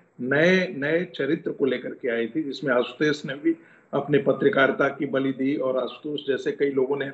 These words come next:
अपने नैतिकता, नैतिकता के तकाजे में आकर के अपने पूरे करियर को चौपट किया।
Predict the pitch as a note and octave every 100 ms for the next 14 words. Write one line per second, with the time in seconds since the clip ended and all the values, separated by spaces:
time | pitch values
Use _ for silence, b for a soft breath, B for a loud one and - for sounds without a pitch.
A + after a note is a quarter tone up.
0 | - b b b - C#3+ - D3 C3 C3
1 | C#3 C#3 - C#3 C3+ C#3 - - D#3 C3
2 | C3+ C3 - D3+ C#3+ D3 - C3 C3+ B2+
3 | C#3+ C3 B2 - C#3+ F#3+ D#3+ - E3+ F3
4 | G3 G3 E3 F3 F3 G#3 E3+ C3 C#3 -
5 | C3